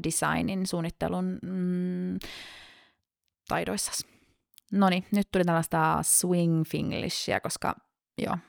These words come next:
paljon meidän työkieli on siis englanti, mut pitkälti kyllä ruotsi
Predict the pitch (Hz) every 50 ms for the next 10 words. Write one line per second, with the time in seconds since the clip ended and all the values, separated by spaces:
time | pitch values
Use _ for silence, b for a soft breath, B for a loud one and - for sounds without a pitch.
0 | _ - 185 190 196 190 180 175 - - - 170 - 90 - - 175 165 165 165
1 | 85 87 - - _ _ _ _ - - 180 180 165 - - 160 - - - 185
2 | - 196 226 233 240 233 208 190 185 180 170 - _ _ _ _ _ - 165 165
3 | - - - - - 170 - - 151 - - 165 170 165 - - 139 - 180 180
4 | 180 - - 175 165